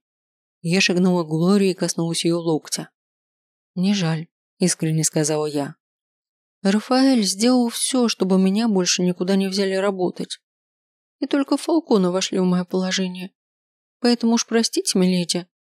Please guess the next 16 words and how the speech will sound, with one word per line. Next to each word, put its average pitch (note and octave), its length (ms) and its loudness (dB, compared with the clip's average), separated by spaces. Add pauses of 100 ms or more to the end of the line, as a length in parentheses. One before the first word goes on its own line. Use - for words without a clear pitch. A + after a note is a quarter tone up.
(120)
но A3+ 80 0
я G3+ 200 2
вам G3 200 0
не G3+ 80 2
союзница». F3+ 840 0 (600)
Она E3 240 2
убрала D#3 420 0
руку. E3 440 -4 (840)
«И G3 80 -4
все - 180 -4
равно F#3 260 -2
спасибо, E3+ 460 -4
что - 220 -6
рассказала». D3+ 640 -6 (380)
Я E3 240 0
улыбнулась. E3 720 -4